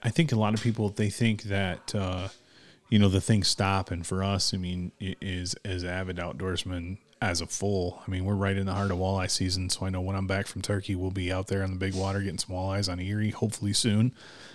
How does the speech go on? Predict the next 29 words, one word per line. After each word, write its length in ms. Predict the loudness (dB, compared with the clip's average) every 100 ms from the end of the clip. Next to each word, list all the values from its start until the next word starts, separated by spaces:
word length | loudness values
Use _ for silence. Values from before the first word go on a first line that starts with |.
| -2
Um, 300 | 2 4 4
so 420 | 2 2 2 0 -2
e-, 120 | -2 -2
excited 360 | -2 0 0 0
to 60 |
get 180 | -2 -2
you 60 | 0
guys 220 | 0 0
out 120 | -2
on 80 | -2
the 60 | -2
boat 140 | -2
with 120 | -2 -4
me 240 | -4 -2
and 100 | -2
do 80 | -2
some 180 | -4 -4
of 60 |
that. 360 | -2 -2 -2 -6 -20 -20 -20 _
Um, 420 | -6 -4 -2 -4 -8 -8 0
morels, 560 | 2 6 6 6 4
we 80 | 4
got, 200 | 2 2
man, 160 | 4 6
we 80 | 8
got 100 | 6
a 40 |
lot 260 | 4 0 -2
coming. 400 | 0 0 0